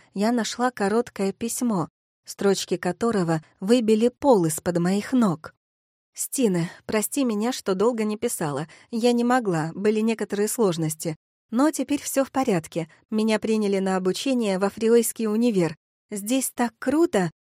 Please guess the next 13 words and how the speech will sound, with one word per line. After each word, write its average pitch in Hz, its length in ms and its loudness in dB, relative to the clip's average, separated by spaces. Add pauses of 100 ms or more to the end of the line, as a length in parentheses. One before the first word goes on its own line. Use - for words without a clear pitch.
(160)
но 233 220 0
мне 233 220 2
запрещено 220 540 -2
писать 202 360 -4
подробности. 165 720 -2 (280)
Я 233 200 0
нашла 254 400 0
свое 190 320 0
место 220 580 0
и 254 100 -2
остаюсь 233 500 0
здесь. 196 380 0 (380)
Прости. 185 580 -2